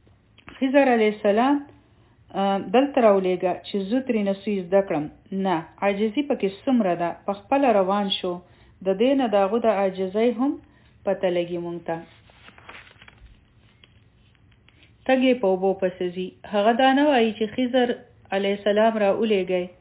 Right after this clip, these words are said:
زما دپاره چې زه ترې نه علم زده کړم. فلما بلغا مجمع بینهما،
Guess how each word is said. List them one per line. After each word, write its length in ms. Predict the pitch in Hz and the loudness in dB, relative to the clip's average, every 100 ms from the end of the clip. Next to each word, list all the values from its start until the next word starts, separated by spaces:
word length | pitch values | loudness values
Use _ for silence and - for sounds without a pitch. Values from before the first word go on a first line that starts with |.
| _ _ _ - | _ _ _ -6
زما 300 | 196 190 185 | -4 0 0
دپاره 460 | 185 180 180 180 185 | 0 -2 -4 -4 -6
چې 200 | - - | -8 -8
زه 160 | 202 247 | -4 -2
ترې 200 | 240 208 | -2 -2
نه 120 | 190 202 | -2 -2
علم 240 | 208 226 190 190 | 0 -2 -2 -6
زده 220 | 175 196 | -2 -2
کړم. 240 | 185 170 180 _ _ _ _ _ _ _ _ 202 | -2 -6 -8 _ _ _ _ _ _ _ _ 0
فلما 760 | 202 220 247 233 208 202 220 226 214 | 4 4 2 0 0 -2 0 0 0
بلغا 680 | 185 185 185 180 202 214 208 | 0 2 2 2 2 2 2
مجمع 640 | 190 202 202 190 190 214 214 190 185 180 | 0 -2 -4 -6 -4 -4 -4 -4 -4 -6
بینهما، 960 | 175 185 185 180 185 208 196 180 165 | -2 -2 -2 -4 -4 -4 -6 -6 -6